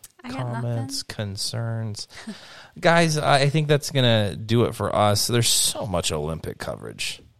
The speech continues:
Speaker 2: to catch up on, Holly. I mean, we were watching some water polo earlier. We were watching some gymnastics, biking, uh,
Speaker 1: Canoe slalom.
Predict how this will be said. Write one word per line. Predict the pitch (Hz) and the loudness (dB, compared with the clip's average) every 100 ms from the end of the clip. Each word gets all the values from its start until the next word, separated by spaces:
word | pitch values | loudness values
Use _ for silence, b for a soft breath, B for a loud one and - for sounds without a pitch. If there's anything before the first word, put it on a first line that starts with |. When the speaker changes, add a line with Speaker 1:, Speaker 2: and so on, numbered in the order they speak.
| _ | _
Speaker 2:
to | - | -8
catch | - 71 - | -4 -2 -2
up | - - | -4 -6
on, | 58 | -8
Holly. | - 85 85 85 | -6 -4 -4 -4
I | |
mean, | 92 92 92 | -4 -4 -2
we | 110 | -2
were | 98 | -2
watching | 87 - 82 | -4 -6 -8
some | - 78 | -10 -6
water | 85 85 | -4 -4
polo | 85 90 85 85 82 | -6 -6 -4 -4 -4
earlier. | 85 85 82 82 85 82 80 | -4 -4 -4 -6 -6 -6 -6
We | 80 | -6
were | 80 73 | -8 -6
watching | - - - 76 76 76 B B B B B B | -8 -6 -8 -6 -8 -12 B B B B B B
some | - - | -20 -12
gymnastics, | - 82 87 90 90 - 85 82 80 - | -8 -4 -2 -2 -4 -2 -2 -2 -4 -8
biking, | 101 85 98 98 98 95 90 90 90 | -6 -2 -2 -2 0 0 2 0 -4
uh, | - 87 80 | -4 -2 -2
Speaker 1:
Canoe | 208 | -2
slalom. | 208 - 190 190 190 202 | -4 -4 -4 -6 -8 -10